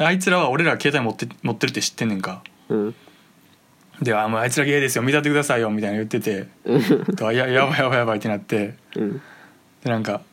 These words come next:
Speaker 1: その時俺が、なんか、
Speaker 2: うん。
Speaker 1: 筆箱、あの、教室からトイレに行く間に、まあ、携帯バレたらあかんから、筆箱の中に携帯を入れて、
Speaker 2: うん。
Speaker 1: トイレ入ってんか。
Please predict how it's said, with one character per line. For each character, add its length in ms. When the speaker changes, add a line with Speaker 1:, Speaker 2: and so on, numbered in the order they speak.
Speaker 1:
そ 200
の 80
時 220
俺 400
が、 300
な 120
ん 40
か、 100
Speaker 2:
う 20
ん。 20
Speaker 1:
筆 220
箱、 280
あ 100
の、 340
教 180
室 180
か 100
ら 60
ト 160
イ 40
レ 60
に 80
行 80
く 100
間 160
に、 120
ま 140
あ、 80
携 200
帯 100
バ 80
レ 60
た 80
ら 20
あ 20
か 60
ん 60
か 100
ら、 160
筆 220
箱 340
の 180
中 220
に 80
携 220
帯 120
を 40
入 80
れ 100
て、 320
Speaker 2:
う 100
ん。 200
Speaker 1:
ト 140
イ 40
レ 80
入 100
っ 40
て 120
ん 80
か。 240